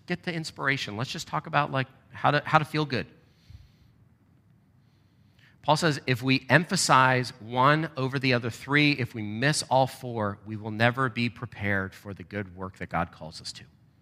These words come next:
And so when we read the Bible, we don't come to the Bible just for teaching, although it's there.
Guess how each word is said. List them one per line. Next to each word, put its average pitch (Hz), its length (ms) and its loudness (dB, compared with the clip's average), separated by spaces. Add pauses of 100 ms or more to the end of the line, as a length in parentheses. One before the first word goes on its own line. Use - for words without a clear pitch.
(1300)
And 95 100 -12
so 131 100 2
when 127 200 0
we 127 100 0
read 135 300 0
the 143 60 2
Bible, 113 420 2 (540)
we 113 100 -2
don't 139 180 2
come 139 200 2
to 147 100 -8
the 139 80 -2
Bible 117 280 4
just 104 260 -4
for 147 120 -8
teaching, 131 440 -4
although 104 240 -2
it's - 160 -8
there. 120 260 2